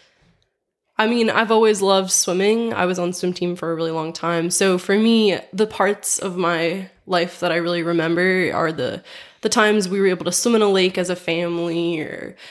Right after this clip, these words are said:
swim in a river. I remember once I, I jumped off a bridge in Tahoe into a stream, and it was really fun just with my friends. And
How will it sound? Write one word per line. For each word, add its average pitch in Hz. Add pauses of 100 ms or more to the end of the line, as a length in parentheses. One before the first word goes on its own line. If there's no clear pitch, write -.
swim -
in 208
a 190
river. 175
I 190
remember 214
once 196
I, 180
I 170
jumped 170
off 180
a 180
bridge 170
in 165
Tahoe 170
into 165
a 170
stream, 170
and 165
it -
was 165
really -
fun -
just -
with -
my 170
friends. -
And -